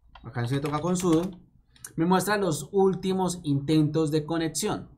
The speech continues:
¿Sí? O sea, los últimos intentos de conexión insatisfactorios, sea porque se me olvidó la contraseña, sea porque la escribí mal, no sé. Entonces mira que el último intento de conexión errado fue en mayo diecisiete.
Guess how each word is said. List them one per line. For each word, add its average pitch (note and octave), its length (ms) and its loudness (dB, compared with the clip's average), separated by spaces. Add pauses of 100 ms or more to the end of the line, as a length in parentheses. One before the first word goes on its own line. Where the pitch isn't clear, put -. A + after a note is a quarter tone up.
(840)
¿Sí? C#3+ 220 -4
O E3 140 0
sea, B2+ 220 0
los B2 160 0
últimos F3 400 0
intentos D#3 340 0
de F#3 120 0
conexión D#3+ 460 -2
insatisfactorios, G#3 1120 -2
sea A#2 120 -6
porque D3 200 -8
se C#3+ 100 -4
me C3+ 80 -2
olvidó G#2+ 200 -6
la - 120 -8
contraseña, D3 640 -6
sea A2+ 200 -8
porque A#2+ 480 -10 (240)
la C3 140 -2
escribí A2+ 440 -2
mal, E3 380 4
no B2 100 0
sé. D3+ 160 -2
Entonces B2 280 -2
mira C3 180 -2
que C3+ 80 -8
el B2 80 -4
último C#3+ 360 0
intento C3 300 -4
de C#3+ 140 -2
conexión B2+ 460 -6
errado E3+ 580 2
fue B2+ 140 -4
en B2 100 -2
mayo C3+ 260 0
diecisiete. D3 640 -4